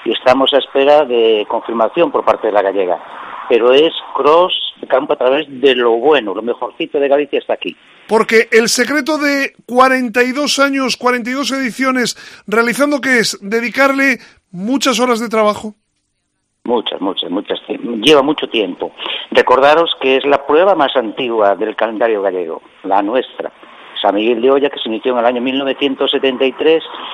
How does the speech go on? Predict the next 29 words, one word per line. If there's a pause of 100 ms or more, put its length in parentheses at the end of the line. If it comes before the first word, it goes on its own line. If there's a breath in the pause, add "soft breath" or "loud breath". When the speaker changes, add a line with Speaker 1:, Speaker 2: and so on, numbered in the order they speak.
(140 loud breath)
Speaker 1:
y
bueno,
como
bien (100)
sabes,
es
un
club
que
tiene
un
prestigio
muy
importante, (520 loud breath)
y
es
un
circuito
completamente
llano,
pero
de
hierba
al
cien
por
cien,
muy
vistoso.